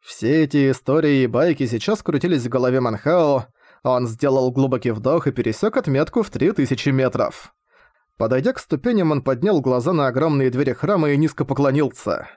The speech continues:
«Член младшего поколения клана Фан Хао выражает почтение патриарху первого поколения!» От его слов храм задрожал, а потом его резные двери начали медленно отворяться.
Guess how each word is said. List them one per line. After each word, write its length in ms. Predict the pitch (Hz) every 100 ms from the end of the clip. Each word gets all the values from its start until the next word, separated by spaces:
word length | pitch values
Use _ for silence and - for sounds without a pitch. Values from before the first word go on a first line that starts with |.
| _ _ _ _ _ _
«Член 340 | - 139 143 147
младшего 460 | 135 143 - 143
поколения 460 | 127 143 143 139 127
клана 340 | 131 147 139
Фан 280 | - 135 131
Хао 340 | - 165 147
выражает 480 | 135 139 127 147 139
почтение 460 | 135 - 180 160 139
патриарху 500 | - 156 156 - 151
первого 320 | 165 156 151
поколения!» 840 | 160 165 156 160 139 95 - - _ _ _ _ _ -
От 160 | 110
его 300 | 127 160 202
слов 320 | - 170 160
храм 280 | - 160 151
задрожал, 720 | 123 120 120 147 175 135 110 _ _
а 100 | 269
потом 280 | 190 139 214
его 240 | 139 147 165
резные 420 | 127 135 151 123
двери 320 | 127 220 147
начали 380 | 160 147 143 143
медленно 440 | 156 135 143 143
отворяться. 720 | 135 147 147 131 - 117 -